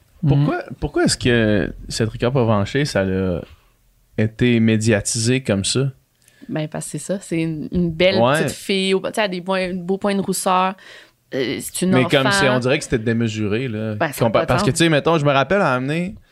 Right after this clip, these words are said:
Speaker 2: j'étais dans
Speaker 3: On était jeunes, nous, quand
Speaker 2: Tu,
Speaker 3: même.
Speaker 2: tu sais, il y a une couple de, de restos, genre snack bar, où est-ce qu'il y a comme des affiches de
Speaker 3: Ouais.
Speaker 2: disparition, là, à, à l'entrée où c'est Napron, mettons, là.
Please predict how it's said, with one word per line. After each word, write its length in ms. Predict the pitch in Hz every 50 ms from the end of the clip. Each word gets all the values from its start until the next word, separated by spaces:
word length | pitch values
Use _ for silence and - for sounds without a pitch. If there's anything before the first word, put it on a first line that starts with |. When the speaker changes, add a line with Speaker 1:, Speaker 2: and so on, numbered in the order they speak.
| _ _ _ _
Speaker 2:
j'étais 300 | - - - - 131 131
dans 280 | 131 123 120 117 101 -
Speaker 3:
On 60 | 202 190
était 260 | 180 175 208 190 196
jeunes, 260 | 196 226 220 214 196
nous, 120 | 196 190
quand 120 | 180 - 180
Speaker 2:
Tu, 100 | 175 180
Speaker 3:
même. 100 | 190 190
Speaker 2:
tu 40 | 190
sais, 80 | 226
il 60 | -
y 20 | -
a 40 | 139
une 100 | 127 -
couple 180 | - - -
de, 500 | 151 135 127 120 113 110 107 104 104 101 - - _ _ _ _ _ _ _ _ _ _ _ _
de 200 | - 107 107 123
restos, 760 | 120 117 107 120 120 113 - - - - - 151 156 156 156
genre 260 | 143 139 123 110 107 -
snack 360 | - 139 131 123 117 107 107
bar, 340 | 120 123 131 143 147 143 131
où 80 | 117 107
est-ce 140 | 107 -
qu'il 160 | - 139 123 113
y 80 | 113
a 80 | 110 107
comme 300 | - - 131 127 127 127
des 200 | 117 117 113 107
affiches 480 | 107 98 95 - 139 143 143 127 113 110
de 580 | 117 113 104 101 98 98 95 92 90 90 - -
Speaker 3:
Ouais. 100 | - - - 120
Speaker 2:
disparition, 840 | 117 110 - - - 117 113 104 104 - - - 131 127 131 160 151
là, 420 | 147 147 151 147 139 120 98 71 - _ _ _ _ _ _ _ _ - -
à, 300 | - - - - - 101
à 40 | 101
l'entrée 360 | 104 98 98 98 - 135 143
où 100 | 131 113
c'est 160 | - - 120
Napron, 420 | 107 123 - - - 107 123 139 160
mettons, 320 | 139 123 - - 160 156
là. 60 | 151